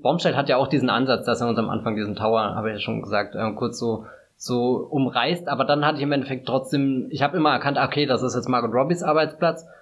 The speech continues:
und das ist offenbar ein Studio, aber ich wusste nie, wie hier jetzt so die, die Geografie wirklich ist. Auch hätte mich mehr interessiert, wo ist das genau jetzt in New York? Keine Ahnung, welches Studio ist gegenüber, wo hat, äh, Stephen Colbert seine Show und so. <laughs>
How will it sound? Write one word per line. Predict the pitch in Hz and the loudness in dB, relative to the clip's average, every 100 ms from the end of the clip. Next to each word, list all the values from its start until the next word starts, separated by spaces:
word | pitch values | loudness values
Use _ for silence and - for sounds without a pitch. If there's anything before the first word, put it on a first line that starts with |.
| _ | _
und | 131 123 | -2 2
das | 123 | 2
ist | 131 | 0
offenbar | 139 135 135 120 | 0 0 2 0
ein | |
Studio, | 113 - 165 175 175 | -2 -2 0 2 2
aber | 117 131 | 2 2
ich | 123 | 0
wusste | 151 156 160 | -2 -2 0
nie, | 160 160 160 156 139 - 104 120 | 0 0 0 -2 -4 -8 -10 -8
wie | 135 131 | -4 0
hier | 143 | 2
jetzt | 131 123 | 2 0
so | 135 | -2
die, | 131 120 | -2 -2
die | 123 117 | -4 -4
Geografie | 123 127 113 117 113 135 127 | -2 -2 -2 -6 -4 -4 -2
wirklich | 123 123 117 | -4 -4 -6
ist. | 117 - - - | -6 -8 -10 -2
Auch | 120 - | -2 -2
hätte | 131 135 | -4 -2
mich | 120 | 0
mehr | 131 123 | 0 -2
interessiert, | - - 131 - | -6 -8 -8 -6
wo | 127 | -6
ist | 131 | -4
das | 127 - | -4 -4
genau | 120 127 135 | -2 -2 -2
jetzt | 135 135 | -4 -4
in | 135 135 - _ _ | -4 -6 -16 _ _
New | 135 | -4
York? | 131 131 131 131 - - | 0 0 0 -4 -10 -10
Keine | - 120 | -2 0
Ahnung, | 107 127 117 | 2 2 0
welches | 120 120 | -2 -2
Studio | - 135 120 | -2 -2 -2
ist | 113 | -4
gegenüber, | 131 123 113 135 143 127 | -2 -2 0 0 0 0
wo | 135 131 | 0 0
hat, | 127 107 | 0 -2
äh, | 117 120 | -6 -6
Stephen | - 127 | -6 -6
Colbert | 117 117 127 131 | -4 0 2 2
seine | 131 127 | 0 -2
Show | - 147 139 | -2 -2 0
und | 139 | -2
so. | 135 139 | -2 -4
<laughs> | - | -6